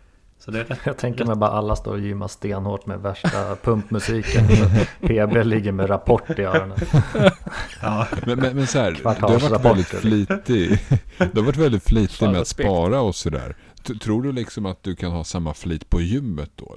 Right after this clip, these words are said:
Speaker 3: liksom? Att, att du kan så här bestämma dig att nu ska jag i flera år köra stenhårt, liksom?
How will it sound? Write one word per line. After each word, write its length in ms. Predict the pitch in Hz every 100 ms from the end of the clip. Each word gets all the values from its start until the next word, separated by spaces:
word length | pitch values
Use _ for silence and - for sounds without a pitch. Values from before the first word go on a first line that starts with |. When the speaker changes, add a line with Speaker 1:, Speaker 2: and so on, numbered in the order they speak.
| 50
Speaker 3:
liksom? 260 | - -
Att, 120 | 82 85
att 120 | 92
du 120 | -
kan 220 | 87 90 82
så 160 | 85
här 80 | 82
bestämma 480 | 85 87 - 101 82
dig 60 |
att 100 | 73
nu 140 | 110 92
ska 180 | - 78
jag 40 | 71
i 20 |
flera 340 | - 95 82 76
år 180 | 71
köra 220 | 69 - 76
stenhårt, 560 | - 76 76 82 73
liksom? 400 | - - - -